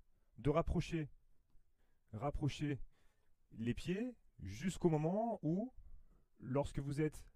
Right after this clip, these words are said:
absolument détendu, vous allez constater qu'il n'y a aucune tension et que la jambe ne bouge pas.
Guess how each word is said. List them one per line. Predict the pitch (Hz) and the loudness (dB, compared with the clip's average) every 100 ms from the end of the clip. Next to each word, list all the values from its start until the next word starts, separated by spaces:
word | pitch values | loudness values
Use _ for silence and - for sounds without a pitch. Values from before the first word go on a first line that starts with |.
| - | -10
absolument | 131 - 156 143 | -8 -4 -2 0
détendu, | 135 123 147 | 0 0 0
vous | 190 | 2
allez | 143 | 2
constater | 131 135 - 120 156 - _ _ _ _ - | 2 -4 -4 -4 -4 -8 _ _ _ _ 0
qu'il | 139 | 2
n'y | |
a | |
aucune | 143 170 | 2 2
tension | 151 - 170 | 0 -2 -2
et | 180 | -2
que | |
la | 135 | 0
jambe | 117 143 | 0 0
ne | 139 | -2
bouge | 123 | -4
pas. | - | -6